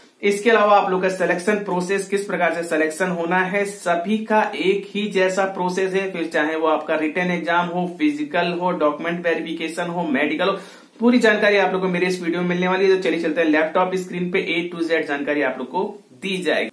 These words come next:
तो तीन तरह की post आप लोग के यहाँ पे निकली हुई है। एसआई गोपनीय दो सौ अड़सठ post, इसी प्रकार से एएसआई क्लर्क चार सौ उनचास post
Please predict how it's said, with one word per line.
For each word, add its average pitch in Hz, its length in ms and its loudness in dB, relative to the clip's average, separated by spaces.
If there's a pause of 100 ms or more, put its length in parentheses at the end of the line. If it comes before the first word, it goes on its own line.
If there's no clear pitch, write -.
तो 165 80 2
तीन 202 260 2
तरह 185 160 6
की 190 120 4
post 175 260 2
आप 156 160 4
लोग 151 100 0
के 156 60 2
यहाँ 147 120 2
पे 151 60 2
निकली 143 260 6
हुई 160 220 4
है। 165 220 4
एसआई 147 360 4
गोपनीय 143 480 4
दो 135 180 4
सौ 151 140 2
अड़सठ 156 400 2
post, 160 260 2
इसी 139 140 0
प्रकार 143 260 4
से 143 260 2
एएसआई 139 420 4
क्लर्क 147 340 2
चार 131 240 2
सौ 139 160 0
उनचास 135 540 2
post 165 240 4